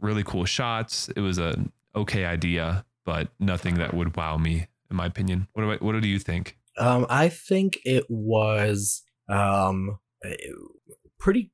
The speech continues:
Speaker 2: good, but not as good as I was hoping it would be.
Speaker 1: Mm, okay.
Speaker 2: Um, I feel like it definitely,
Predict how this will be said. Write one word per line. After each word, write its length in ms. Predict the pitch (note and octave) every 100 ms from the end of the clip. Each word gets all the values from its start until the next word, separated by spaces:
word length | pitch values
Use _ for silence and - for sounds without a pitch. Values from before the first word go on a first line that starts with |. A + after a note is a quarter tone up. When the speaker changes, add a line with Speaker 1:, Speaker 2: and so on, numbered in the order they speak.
| _
Speaker 2:
good, 540 | - C3 C#3+ F3 F#3+ D#3+ -
but 220 | B2+ A#2
not 500 | A#2 A2+ A#2 B2 - -
as 300 | A2 G#2+ G#2
good 560 | G2+ G2 F#2+ F#2+ F#2 -
as 680 | F#2 F2 E2+ E2+ F2 - - - _ -
I 120 | F#2
was 200 | F#2 F#2+ -
hoping 360 | F2 - G#2+
it 140 | A#2 -
would 220 | D#3 D#3
be. 340 | D#3+ F#3 A3 - _ -
Speaker 1:
Mm, 240 | G#2+ F2 - A#2+
okay. 180 | A#2 F2+
Speaker 2:
Um, 680 | F2+ F#2 F2 F2+ F2+ G#2 - _
I 100 | A2
feel 500 | A2 - - B2 A#2
like 320 | A2+ G#2+ G#2+ -
it 220 | G#2+ - G#2+ -
definitely, 1040 | G#2+ G#2+ - A2+ G2 G#2 G2+ G2+ G2 G2